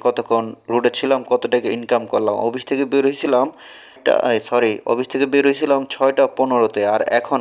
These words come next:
ঘড়িতে সময় পুরোপুরি রাত দশটা, মানে already এখানে চার ঘন্টার মতো হয়ে গেছে। চার ঘন্টা হয় না, মানে পনেরো মিনিট পরে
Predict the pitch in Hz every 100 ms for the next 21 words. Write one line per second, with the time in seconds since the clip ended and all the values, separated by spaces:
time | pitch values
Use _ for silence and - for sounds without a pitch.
0 | 110 113 127 131 - 131 131 117 101 -
1 | _ _ _ _ _ _ _ _ _ 160
2 | 170 170 151 123 131 131 - 127 131 -
3 | 104 101 123 127 110 127 131 131 120 131
4 | 123 - 127 123 120 120 123 120 120 110
5 | 113 110 101 101 117 123 131 135 135 120
6 | 139 131 113 110 107 135 139 135 127 -
7 | 127